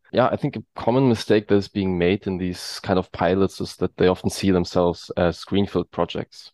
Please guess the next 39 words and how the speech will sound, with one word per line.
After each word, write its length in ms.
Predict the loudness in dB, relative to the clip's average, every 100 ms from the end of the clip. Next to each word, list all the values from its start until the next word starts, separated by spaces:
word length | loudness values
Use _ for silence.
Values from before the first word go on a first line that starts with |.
| -14
Right? 160 | -8
What 100 | 0
I 60 | 2
mean 240 | 2 2
is 180 | 0 -2
they 300 | 0 2 2 0
focus 400 | 0 0 -2 -4
on 320 | -2 -2 -2
specific 460 | -8 -8 -8 -8 -4
technologies 760 | -2 2 2 4 4 2 0 -10 -20 -20 _ _
that 160 | 0
are 280 | 2 2 2
on 140 | -2 0
vogue 320 | 2 2 -2 -10
at 100 | -8
the 80 | -4
moment, 360 | -2 -2 -4 -6
such 200 | -8 -8
as 160 | -8
blockchain, 800 | -4 -4 0 2 4 2 0 -4
rather 320 | 0 2 2
than 80 | 0
how 200 | 2 0
the 120 | -2
system 580 | -4 -4 -4 -2 0 -2 -6 _ _ _
will 140 | 0
be 120 | 0 -2
used 360 | -2 -2 -4
in 80 | -2
the 120 | 0
end. 240 | 0 -4 -14 _ -20
So 220 | -8 -6
as 120 | -2
H 200 | -4 -2
P 80 | 0
I, 200 | 2 2
we 200 | 0 -2
really 180 | -2 -2
focused 560 | 0 -2 0 -6 -6